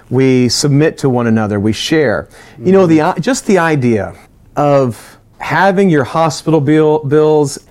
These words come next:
Speaker 1: and sharing things like that with each other in a church, from my background, was unthinkable.
Speaker 2: Mm-hmm.
Speaker 1: And, and for,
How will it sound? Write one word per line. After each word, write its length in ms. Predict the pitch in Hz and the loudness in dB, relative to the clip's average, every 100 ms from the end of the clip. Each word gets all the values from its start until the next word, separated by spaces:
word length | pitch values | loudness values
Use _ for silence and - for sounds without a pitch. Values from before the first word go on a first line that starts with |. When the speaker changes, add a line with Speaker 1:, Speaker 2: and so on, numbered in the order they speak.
| - | -6
Speaker 1:
and 300 | 139 135 131 | -2 0 0
sharing 460 | - - 170 180 156 | -2 0 2 2 0
things 300 | - 156 139 | -2 -2 0
like 200 | 143 123 | -2 -2
that 200 | 139 139 | -2 -2
with 120 | 131 | -2
each 180 | 117 - | -4 -2
other 160 | 139 135 | 0 0
in 60 | |
a 60 | 120 | -2
church, 280 | - 139 123 | -2 -4 -4
from 140 | 127 | -4
my 180 | 117 190 | -2 0
background, 680 | 208 214 208 214 208 202 - _ _ - | 0 -2 0 0 0 -2 -6 _ _ -10
was 200 | 123 - | -10 -6
unthinkable. 720 | 160 147 147 135 101 73 - _ _ _ _ _ | -4 -2 -2 -4 -6 -10 -20 _ _ _ _ _
Speaker 2:
Mm-hmm. 180 | - 107 | -16 -6
Speaker 1:
And, 240 | 131 139 147 | -4 0 0
and 220 | 160 160 | 0 -2
for, 320 | - 151 143 | 0 0 0